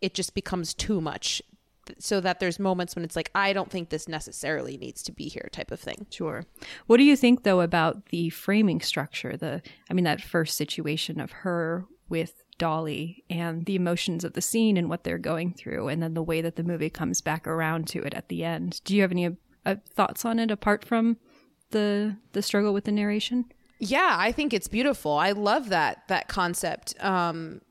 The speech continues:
Speaker 1: because, like you said, you know, the first time we see it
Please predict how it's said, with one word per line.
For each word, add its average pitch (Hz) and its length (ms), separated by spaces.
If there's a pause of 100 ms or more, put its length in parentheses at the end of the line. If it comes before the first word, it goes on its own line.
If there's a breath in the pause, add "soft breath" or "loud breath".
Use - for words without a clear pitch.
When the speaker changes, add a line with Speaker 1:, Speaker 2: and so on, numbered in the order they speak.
(120)
Speaker 1:
because, 220 680
like 226 220
you 226 60
said, 208 460 (100)
you 214 220
know, 196 100
the 190 60
first 220 280
time 208 200
we 185 100
see 285 340
it 151 220